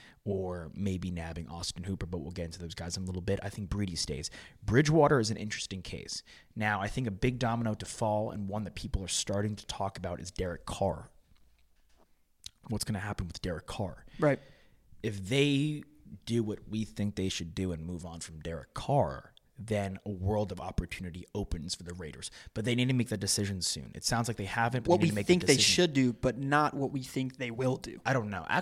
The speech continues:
Speaker 1: I actually don't know.
Speaker 2: I don't think they will.
Speaker 1: You don't think? I'm,
Speaker 2: I
Speaker 1: I'm leaning towards your side, but I don't know at the same time. They can. It's a possibility. But either way, they need to either say, "Okay, this is our guy moving forward,"
Speaker 2: I
Speaker 1: and
Speaker 2: think
Speaker 1: this
Speaker 2: it's
Speaker 1: is where
Speaker 2: just,
Speaker 1: we're
Speaker 2: I
Speaker 1: going,
Speaker 2: think
Speaker 1: unless
Speaker 2: it's a
Speaker 1: they like someone in the draft. Because, uh,
Speaker 2: I think
Speaker 1: they're
Speaker 2: it's a timing thing because I think that,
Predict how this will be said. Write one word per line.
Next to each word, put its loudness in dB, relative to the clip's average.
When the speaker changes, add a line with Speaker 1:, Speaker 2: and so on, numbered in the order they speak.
Speaker 1:
I 4
actually 2
don't -2
know. -8
Speaker 2:
I 10
don't 8
think 0
they -8
will. -8
Speaker 1:
You 4
don't 4
think? 2
I'm, 8
Speaker 2:
I 2
Speaker 1:
I'm 4
leaning 0
towards -4
your -2
side, 0
but 0
I 0
don't -4
know -4
at -10
the -10
same -6
time. -10
They 2
can. 2
It's -8
a -8
possibility. 0
But -2
either 8
way, 4
they 2
need 2
to -2
either 2
say, -2
"Okay, -6
this 0
is -2
our -2
guy 2
moving -2
forward," 2
Speaker 2:
I 2
Speaker 1:
and 2
Speaker 2:
think 6
Speaker 1:
this 4
Speaker 2:
it's 6
Speaker 1:
is 4
where -
Speaker 2:
just, -
Speaker 1:
we're 6
Speaker 2:
I 6
Speaker 1:
going, 2
Speaker 2:
think 4
Speaker 1:
unless 8
Speaker 2:
it's 2
a 4
Speaker 1:
they 6
like 6
someone 2
in 0
the -2
draft. 2
Because, 2
uh, 0
Speaker 2:
I 8
think 12
Speaker 1:
they're 12
Speaker 2:
it's 10
a 6
timing 6
thing 0
because 4
I 6
think 2
that, 4